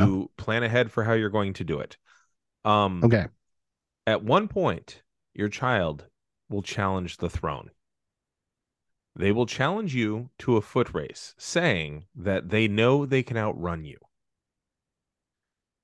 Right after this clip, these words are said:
Speaker 1: And at that
Speaker 2: Okay.
Speaker 1: point, you will still need to beat them.
Speaker 2: Okay.
Speaker 1: The problem
Speaker 2: Okay.
Speaker 1: is,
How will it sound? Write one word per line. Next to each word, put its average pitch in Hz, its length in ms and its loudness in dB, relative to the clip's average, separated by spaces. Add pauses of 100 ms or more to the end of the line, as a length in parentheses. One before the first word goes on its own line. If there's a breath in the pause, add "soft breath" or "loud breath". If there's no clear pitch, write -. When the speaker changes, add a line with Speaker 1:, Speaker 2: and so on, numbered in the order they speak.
(360)
Speaker 1:
And 117 120 4
at 113 80 4
that 185 260 4
Speaker 2:
Okay. - 100 4
Speaker 1:
point, 107 260 4
you 147 340 2
will 123 480 2
still 147 420 0
need 120 520 -4
to 113 140 -4
beat 110 420 -6
them. - 280 -10 (1500)
Speaker 2:
Okay. 127 440 8 (1200)
Speaker 1:
The 113 120 4
problem 208 480 4
Speaker 2:
Okay. 101 240 2
Speaker 1:
is, - 400 -16